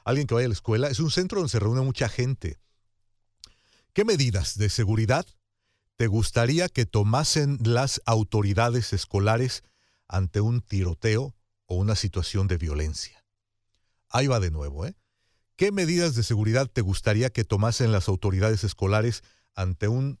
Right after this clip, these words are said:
tiroteo o una situación de violencia? Échenos una llamada. Échenos una llamada al tres diez, dos quince, diez veinte. Tres diez, dos quince, diez veinte. Es el teléfono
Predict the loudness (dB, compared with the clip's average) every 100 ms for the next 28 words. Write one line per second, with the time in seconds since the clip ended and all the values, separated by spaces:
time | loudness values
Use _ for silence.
0 | -6 -4 -2 0 -2 -2 -8 _ _ -4
1 | 0 0 -2 -4 -4 -4 -2 0 -2 0
2 | 0 -2 -2 -2 0 0 0 0 0 2
3 | 2 2 0 -4 _ _ _ _ -4 0
4 | 0 2 2 2 2 2 0 0 -2 0
5 | -2 0 0 0 -4 -10 _ _ _ _
6 | _ -8 0 2 2 0 -2 0 0 2
7 | 0 0 -4 _ _ _ -2 0 2 0
8 | 0 0 0 0 -4 -10 _ _ _ _
9 | _ _ _ _ -2 0 0 0 2 2
10 | -2 -8 -12 -6 -2 -2 -2 0 0 2
11 | 0 -2 -6 _ _ -6 0 2 2 -2
12 | -6 -4 0 2 0 0 0 2 2 2
13 | 2 0